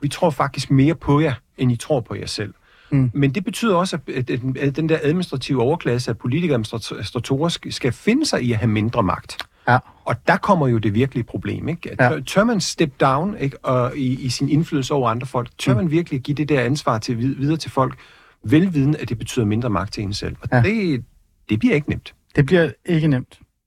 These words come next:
Speaker 2: Men det, ved du, hvad der er godt i dag, Dennis Nørmark?
Speaker 1: Nej.
Speaker 2: Det er, at du har fortalt mig, at jeg er et godt menneske.
Speaker 1: Jamen, det er du. Jamen, det,
Speaker 2: Altså,
Speaker 1: det er
Speaker 2: selvom jeg er sikker på, at jeg var lidt ondt.
Speaker 1: Jamen, det er jo... Der er en lille smule ondt i os alle sammen, men det meste af det, det er godt.
Speaker 2: <laughs> Det er rigtig godt.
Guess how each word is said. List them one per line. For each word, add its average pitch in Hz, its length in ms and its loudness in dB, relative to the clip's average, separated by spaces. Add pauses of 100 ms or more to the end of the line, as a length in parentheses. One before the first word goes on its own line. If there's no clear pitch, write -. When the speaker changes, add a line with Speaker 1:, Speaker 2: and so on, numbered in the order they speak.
(120)
Speaker 2:
Men 135 80 6
det, 147 140 -2
ved 175 80 8
du, 202 60 4
hvad 185 140 2
der 143 60 0
er 139 40 -2
godt 202 200 -2
i 220 60 -4
dag, 147 180 -6 (180)
Dennis 135 200 -2
Nørmark? 123 320 -2 (120)
Speaker 1:
Nej. 92 100 -8 (120)
Speaker 2:
Det 151 80 2
er, 143 40 6
at 139 60 2
du 151 40 2
har 143 80 2
fortalt 143 320 0
mig, 135 100 4
at 143 60 4
jeg 143 60 2
er 131 40 0
et 127 80 -6
godt 135 220 -2
menneske. 123 340 -2 (160)
Speaker 1:
Jamen, 98 140 -14
det 151 140 2
er 135 100 2
du. 143 80 -4 (240)
Jamen, 87 100 -10
det, 123 100 0
Speaker 2:
Altså, 165 220 2 (260)
Speaker 1:
det 170 100 0
er 165 180 2
Speaker 2:
selvom 180 280 2
jeg 156 40 4
er 147 40 4
sikker 156 280 2
på, 147 60 0
at 139 60 4
jeg 127 100 2
var 127 60 2
lidt 127 160 0
ondt. 120 200 0
Speaker 1:
Jamen, 131 140 0
det 139 80 0
er 135 40 2
jo... 135 80 0 (420)
Der - 80 0
er 151 80 -2
en 202 60 4
lille 269 220 2
smule 202 340 2
ondt 196 140 -2
i 156 80 4
os 147 120 0
alle 160 180 0
sammen, 147 260 0
men 113 100 -4
det 117 100 -2
meste 131 400 0
af 95 60 -6
det, 95 100 -10
det 110 140 -2
er 101 40 -2
godt. 233 240 0
Speaker 2:
<laughs> - 180 -12 (300)
Det 226 160 4
er 170 80 -4
rigtig 139 220 -4
godt. 151 220 0